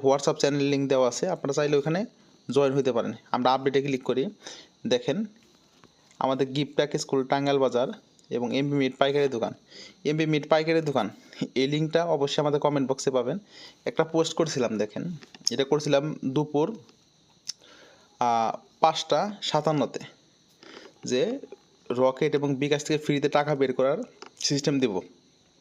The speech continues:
কিন্তু শর্ত একটাই, পাঁচশো লাভ রেট পড়তে হবে। ঠিক আছে, আজ মানে রাত বারোটার আগে, এখন কিন্তু দশটা একচল্লিশ বাজে, কিন্তু রাত বারোটার আগে লাভ রিয়াক্ট পড়তে হবে। লাভ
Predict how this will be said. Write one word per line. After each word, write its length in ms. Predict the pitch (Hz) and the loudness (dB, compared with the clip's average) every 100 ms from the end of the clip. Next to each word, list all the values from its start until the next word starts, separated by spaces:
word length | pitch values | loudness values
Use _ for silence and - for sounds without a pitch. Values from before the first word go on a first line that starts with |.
| - | -6
কিন্তু 160 | 143 131 - | -2 0 2
শর্ত 200 | 151 147 | 2 2
একটাই, 280 | 127 - 104 - - _ - | 0 0 -4 -8 -20 _ 0
পাঁচশো 260 | 151 147 139 | 0 2 2
লাভ 180 | 131 123 | 4 4
রেট 140 | 127 - | 0 0
পড়তে 200 | 127 120 110 | -2 -2 -4
হবে। 140 | - - - _ _ _ _ - - - _ _ _ - | -4 -10 -16 _ _ _ _ -18 -18 -20 _ _ _ -6
ঠিক 120 | 147 156 | -4 -2
আছে, 100 | 151 147 | 0 0
আজ 100 | 147 - - | 0 -4 -2
মানে 160 | 131 127 110 - - | 0 0 -2 -6 -2
রাত 140 | 135 135 131 | 0 2 4
বারোটার 340 | 143 143 127 123 | 4 4 2 2
আগে, 140 | 101 82 - - - - - _ - - - | 0 -6 -16 -20 -20 -20 -20 _ -20 -8 -4
এখন 140 | 135 139 151 | 0 0 0
কিন্তু 220 | 151 196 247 - - - - 120 117 | 0 -2 -2 -8 -16 -20 -10 -4 2
দশটা 360 | 143 - 143 151 226 - - _ _ _ _ _ _ - | 2 2 0 2 0 -8 -20 _ _ _ _ _ _ -4
একচল্লিশ 440 | 143 - 131 123 113 | -4 0 0 2 0
বাজে, 200 | 104 101 - _ _ - _ - | 0 -2 -8 _ _ -20 _ -14
কিন্তু 160 | - 127 131 | -6 0 0
রাত 100 | 131 | 2
বারোটার 260 | 135 139 135 139 | 2 4 2 2
আগে 120 | 151 | 2
লাভ 160 | 127 120 | 2 2
রিয়াক্ট 200 | 123 - | 0 -2
পড়তে 160 | 123 110 | -4 -2
হবে। 140 | 104 - - - - - - 123 | -4 -8 -12 -20 -20 -16 -4 0
লাভ 140 | 123 | 2